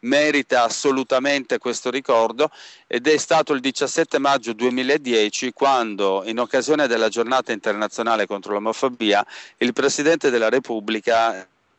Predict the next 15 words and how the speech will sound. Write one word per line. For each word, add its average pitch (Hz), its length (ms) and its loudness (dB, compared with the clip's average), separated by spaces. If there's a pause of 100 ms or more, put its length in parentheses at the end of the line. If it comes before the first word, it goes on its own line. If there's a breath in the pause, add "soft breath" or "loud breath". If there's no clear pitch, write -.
(420)
eh, 110 200 -2
Giorgio 120 320 -2
Napolitano, 113 1120 -4
decise 113 540 -6 (280 loud breath)
di 123 420 -4
incontrare 120 840 0
le 113 120 -2
più 131 120 -8
importanti 127 480 -4
associazioni 117 680 -4
L 107 100 -2
G 101 140 -8
B 104 100 -10
T - 80 -16
italiane. 92 580 -6